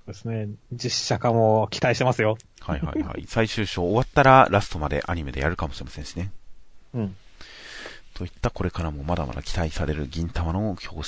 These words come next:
Speaker 2: です。そして、センターカラーが最新ジャンプコミック十七巻発売&文化祭開幕記念センターカラー、僕のヒーローアカデミア。ほう。
Speaker 1: ほう、文化祭。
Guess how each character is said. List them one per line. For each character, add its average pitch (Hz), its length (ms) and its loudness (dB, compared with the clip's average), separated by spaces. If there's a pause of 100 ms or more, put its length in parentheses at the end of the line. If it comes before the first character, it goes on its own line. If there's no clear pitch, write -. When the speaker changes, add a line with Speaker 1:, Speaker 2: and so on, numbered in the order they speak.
Speaker 2:
で - 120 -4
す。 - 220 -8
そ - 60 -8
し - 80 -12
て、 135 120 4
セ 131 180 4
ン 127 40 2
タ 131 160 8
ー - 40 8
カ 131 120 6
ラ 117 140 10
ー - 20 4
が 113 320 10
最 117 200 4
新 107 200 2
ジ 107 80 6
ャ 107 60 8
ン 107 60 0
プ - 60 -8
コ 107 80 0
ミ 95 80 0
ッ - 40 -8
ク 82 80 0
十 92 160 4
七 110 140 8
巻 78 140 -2
発 82 220 -2
売& 82 200 6
文 80 420 2
化 107 120 0
祭 104 360 4 (520)
開 110 200 8
幕 113 260 0
記 - 160 -4
念 104 160 4
セ 101 160 -2
ン 95 80 -2
タ 90 160 4
ー 87 40 0
カ 90 120 2
ラ 73 100 4
ー、 - 20 2
僕 87 180 -4
の 71 80 -6
ヒ 90 180 -2
ー 98 40 0
ロ 113 60 2
ー - 40 0
ア - 20 -2
カ 98 100 -2
デ 87 100 -2
ミ 71 120 -4
ア。 - 100 -6 (1300)
ほ 80 300 0
う。 - 120 -20
Speaker 1:
ほ 180 140 8
う、 - 20 6
文 131 220 2
化 147 100 2
祭。 135 280 2